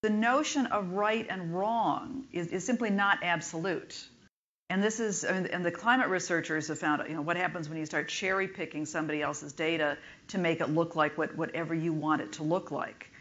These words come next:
Repli-, you know, re-, people, you know, reproducibility, and, you know, you get these numbers, only forty-four percent are reproducible, blah, blah. But, you know, are we talking about reproducing back by going out in the field? Are we talking about the same data set?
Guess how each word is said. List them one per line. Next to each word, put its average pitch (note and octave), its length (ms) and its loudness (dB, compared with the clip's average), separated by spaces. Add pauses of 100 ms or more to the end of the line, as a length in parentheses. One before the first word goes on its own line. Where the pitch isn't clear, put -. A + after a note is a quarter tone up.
(480)
Repli-, A#3+ 400 2
you G3+ 60 -2
know, F#3 80 -2
re-, F3 160 2 (160)
people, G#3+ 260 0
you E3+ 80 0
know, E3 80 0
reproducibility, F3+ 1200 2
and, D#3 140 -2
you E3 80 -4
know, E3+ 60 -4
you D#3+ 80 -2
get E3 120 -6
these E3+ 200 -2
numbers, E3 560 0
only E3+ 260 0
forty-four E3 680 -2
percent D3+ 420 -6
are D3 60 -4
reproducible, C#3+ 600 -8
blah, D3+ 220 -8
blah. - 180 -10 (380)
But, - 260 2
you G3+ 80 0
know, G3 60 2
are F3 80 4
we F#3 100 4
talking G3 460 0
about D#3 400 4 (280)
reproducing F#3+ 800 2
back E3 380 4
by D#3+ 120 6
going D#3 300 0
out - 120 0
in - 40 -6
the D3+ 60 -6
field? G#3+ 560 -2
Are - 120 -2
we E3 140 0
talking D#3 220 -2
about D3+ 180 -2
the D#3+ 60 -8
same D3 300 -2
data E3+ 300 2
set? C4 420 2